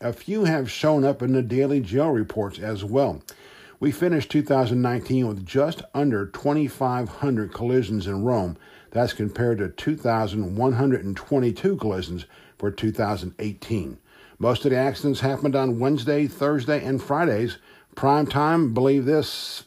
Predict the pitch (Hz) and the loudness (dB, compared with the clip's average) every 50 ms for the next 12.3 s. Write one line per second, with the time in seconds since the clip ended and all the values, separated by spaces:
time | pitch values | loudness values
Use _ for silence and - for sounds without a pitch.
0 | _ - 120 117 - 131 123 113 107 - - - 143 143 147 156 - 117 113 113 | _ -10 -8 -2 -2 0 0 0 -4 -6 -4 0 2 2 2 2 0 -2 -2 -4
1 | 107 - - 135 135 135 135 135 123 120 - - 127 120 107 127 143 143 139 135 | -4 -4 -2 -2 0 0 0 -2 -2 -4 -4 -4 -4 -4 0 2 2 2 2 0
2 | - 113 117 117 120 139 151 135 139 151 - - - 107 135 156 165 - 143 135 | -2 -2 -4 -2 0 0 2 2 2 0 -2 -4 -6 -4 -2 0 -2 -2 -4 -8
3 | - - 127 127 139 147 143 123 113 156 175 165 139 143 139 - - - - - | -4 -4 0 2 4 4 4 4 4 2 4 4 4 2 2 -2 -6 -20 -20 -20
4 | - - - 147 143 - 143 127 - - - 160 180 175 156 151 160 - 131 139 | -8 -2 0 0 0 0 -2 -2 -2 -4 2 4 6 6 6 6 4 4 4 2
5 | 143 135 - 156 151 147 143 147 143 - - - 160 156 151 131 - - - - | 2 2 2 2 4 4 4 4 2 -4 -4 -2 -2 -2 -2 -6 -10 -8 -8 -8
6 | - - 160 156 147 147 147 135 - - 143 151 139 - 143 104 - 87 76 69 | -2 0 2 2 4 4 2 0 0 -2 -2 -2 0 -2 -4 -4 -4 -8 -10 -12
7 | - - - _ - - - - - - - - - - - - 135 151 165 170 | -14 -18 -20 _ -20 -20 -20 -20 -20 -20 -20 -20 -20 -10 -6 -2 0 2 4 6
8 | 165 165 160 151 135 143 139 139 151 160 156 - - - 143 156 165 143 123 151 | 6 6 6 6 4 4 2 4 4 4 2 0 -2 0 2 2 2 2 0 0
9 | 127 131 147 147 151 127 - - 151 160 160 139 127 113 139 139 139 120 - 123 | 0 2 2 2 2 0 2 2 4 4 4 4 2 4 4 4 4 4 2 -4
10 | - - 131 123 117 123 135 139 113 - - - - - 139 135 127 123 127 123 | -2 0 0 0 2 0 -2 -4 -4 -8 -12 -10 -4 0 0 0 2 2 2 2
11 | 123 123 110 123 127 135 127 107 98 92 107 120 123 107 107 104 98 - - 160 | 2 2 2 0 0 2 2 0 -2 -2 -2 -2 -2 -2 -2 -4 -4 -2 -2 -4
12 | 175 - 120 - - | -2 0 -2 -2 -2